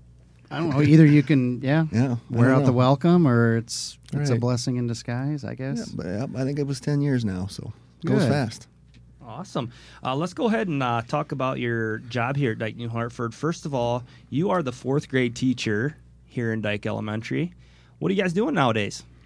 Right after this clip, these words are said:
Speaker 2: Yeah, one of the fourth grade teachers. Obviously, I teach with, uh, Missus Hensley and Missus Folkerts. I think we got a pretty strong team. Um, so I teach literacy to my homeroom kids,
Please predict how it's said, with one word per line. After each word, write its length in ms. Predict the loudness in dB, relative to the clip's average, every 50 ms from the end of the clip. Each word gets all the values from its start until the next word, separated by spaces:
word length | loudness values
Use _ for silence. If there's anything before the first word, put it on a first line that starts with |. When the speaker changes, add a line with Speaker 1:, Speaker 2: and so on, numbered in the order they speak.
| _ _ -20 _ _
Speaker 2:
Yeah, 340 | -4 -2 -2 0 -2 -2 -4 -8 -4
one 180 | -2 -2 0 0
of 60 | 0
the 60 | 0
fourth 260 | 2 2 2 2 2
grade 160 | 0 0 0 2
teachers. 320 | 0 0 0 -2 -4 -2
Obviously, 360 | -2 -2 -4 -4 -4 -4 -6
I 40 | -4
teach 240 | -2 -4 -4 -2 -4
with, 160 | -6 -4 -4
uh, 180 | -6 -4 -4 -4
Missus 380 | -4 -2 -2 -2 -2 -2 -2
Hensley 320 | 0 0 2 2 2 2 2
and 100 | 2 0
Missus 240 | -2 -2 -4 -6
Folkerts. 480 | -4 -2 -4 -2 0 -2 -2 -2 -6 -14 -18 -20 -20 -20 _ _ _ _ _ _ _ _ _ _ _ -20 -20 -20
I 40 | -8
think 160 | -8 -4 -2
we 60 | 2 2
got 100 | 2 2
a 20 |
pretty 220 | 2 0 0 0
strong 300 | 0 0 -2 0 0 0
team. 320 | 0 0 2 4 4 2 2 -4 -14 -20 -20 -20 -20 -20 _ _
Um, 340 | -6 -4 -2 -2 -2 -4 -4
so 180 | -4 -4 -2 -2
I 60 | -2
teach 460 | 0 2 2 2 2 0 -6 -12 -12 -18 -20 -20 -20 -10 _
literacy 420 | 0 2 2 2 2 2 0 0 2
to 100 | 2 0
my 120 | 2 4
homeroom 380 | 4 4 4 4 4 4 2 0
kids, 480 | 0 0 0 0 -2 -4 -12 -16 -18